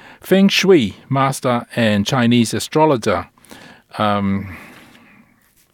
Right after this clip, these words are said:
Feng Shui master, Feng Shui master and Chinese astrologer Feng Chik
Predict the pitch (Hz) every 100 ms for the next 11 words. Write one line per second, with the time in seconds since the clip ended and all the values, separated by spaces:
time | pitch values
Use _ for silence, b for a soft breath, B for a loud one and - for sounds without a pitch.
0 | - B B B B - _ _ _ _
1 | _ _ _ _ _ _ _ _ - -
2 | B B B B B - 208 214 - 185
3 | 208 117 101 131 202 - 214 - - B
4 | B B B B B _ _ B B B
5 | - 185 185 - 160 160 147 135 151 190
6 | 202 160 127 123 139 135 135 139 127 135
7 | - - 170 156 113 98 90 90 - 139
8 | 123 117 113 - 208 - -